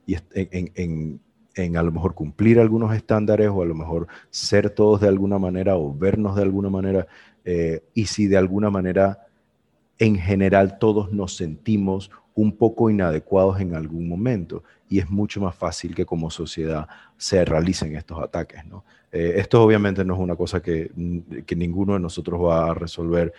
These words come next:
específicamente en su, en su práctica, pero que podríamos pensar como algo mucho más grande, porque al final esto es un, es, cu-, cuando vemos a alguien que, que ha pasado por body shaming o que sufre por esto, eh, es, es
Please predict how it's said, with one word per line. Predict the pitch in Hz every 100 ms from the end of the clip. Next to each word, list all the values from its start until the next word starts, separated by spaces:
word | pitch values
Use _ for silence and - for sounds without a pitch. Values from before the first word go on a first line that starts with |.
| - -
específicamente | - 92 - 101 120 123 123 120 135
en | 123
su, | - 123 117 131
en | 104
su | 95 104
práctica, | 117 113 127 147 156 _ _ _ _
pero | 110 98
que | 104
podríamos | - 95 98 107 120 -
pensar | 95 78 - 113 87
como | - 87 87
algo | 90
mucho | 92 98 104 107 -
más | 95 85
grande, | 95 104 87 82
porque | - 80 85
al |
final | 78 87 90
esto | 92 - 95
es | 87
un, | 95 92 - _ _ _ _
es, | 92 82 - - -
cu-, | 104 -
cuando | 101 95
vemos | 101 107
a | 101
alguien | 101 110 110
que, | 104 95 -
que | 95
ha | 87
pasado | 92 101 98
por | 107
body | 98 101
shaming | 92 104 98 101
o | 95
que | 78
sufre | - 107 98 104
por | 98 98
esto, | 92 98 90 _ - - _
eh, | - 90 82 82 - -
es, | 95 - - -
es | 90 - - -